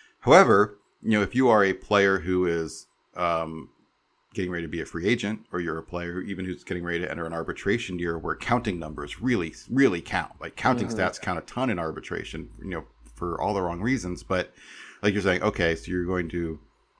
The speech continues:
Speaker 1: I'm gonna miss three starts now."
Speaker 2: Mm-hmm.
Speaker 1: Right? And I need, I need to accumulate numbers to make more money.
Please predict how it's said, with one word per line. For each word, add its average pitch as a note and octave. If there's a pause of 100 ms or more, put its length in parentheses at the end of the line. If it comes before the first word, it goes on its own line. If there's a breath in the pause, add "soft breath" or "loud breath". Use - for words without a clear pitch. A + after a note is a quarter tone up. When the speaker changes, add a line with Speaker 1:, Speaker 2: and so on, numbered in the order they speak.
(160)
Speaker 1:
I'm G#2
gonna G2
miss F2+
three F#2
starts A#2
now." A#1 (400)
Speaker 2:
Mm-hmm. G#2 (160)
Speaker 1:
Right? F2
And F#2 (320)
I F#2
need, G2+ (140)
I F#2
need G#2+
to G2
accumulate G2
numbers G2
to G2
make F#2
more F#2+
money. G#2